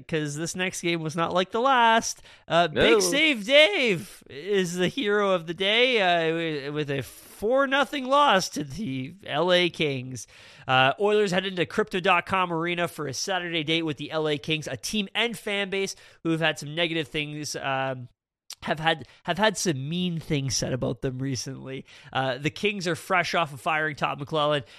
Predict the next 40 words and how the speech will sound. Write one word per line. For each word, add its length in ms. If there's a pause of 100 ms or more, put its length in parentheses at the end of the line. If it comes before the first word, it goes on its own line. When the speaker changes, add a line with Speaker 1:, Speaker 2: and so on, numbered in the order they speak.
Speaker 1:
and 100
elect 200
to 80
go 100
with 140 (440)
Dave 480
Rittich 720
between 320
the 80
pipes 320
for 80
this 200
one. 220 (400)
Oilers 340
counter 300
with 120
Stuart 300
Skinner. 360 (200)
Let's 260
giddy 520
up. 160 (640)
First 240
period 340
sees 300
no 180
goals 220
scored, 300
but 200 (240)
ten 280
L 240
A 80
Kings 280
shots 360
to 80
five 360
Edmonton 400
shots. 380 (280)
Fuck, 280
fuck, 300
fuck. 360